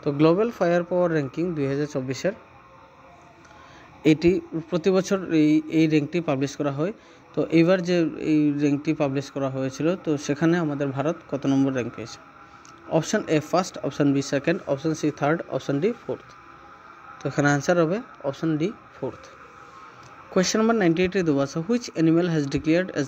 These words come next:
the vulnerable on আইইউসিএন রেড লিস্ট recently?"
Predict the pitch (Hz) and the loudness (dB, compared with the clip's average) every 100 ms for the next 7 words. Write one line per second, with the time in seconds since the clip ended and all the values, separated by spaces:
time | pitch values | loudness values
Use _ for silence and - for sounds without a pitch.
0 | 147 135 139 147 160 165 180 220 - - | -4 -2 2 2 2 0 -2 -4 -8 -20
1 | - - - _ - - - - - - | -20 -20 -20 _ -20 -20 -20 -20 -20 -2
2 | 160 156 180 247 - - _ _ - - | 2 4 2 -2 -14 -20 _ _ -20 -20
3 | _ _ _ - - - - - - - | _ _ _ -20 -20 -20 -20 -20 -20 -4
4 | - 170 180 - 202 190 151 135 151 - | 2 2 2 0 0 2 2 2 -2 -4
5 | - 139 127 123 107 | -6 -6 -6 -10 -14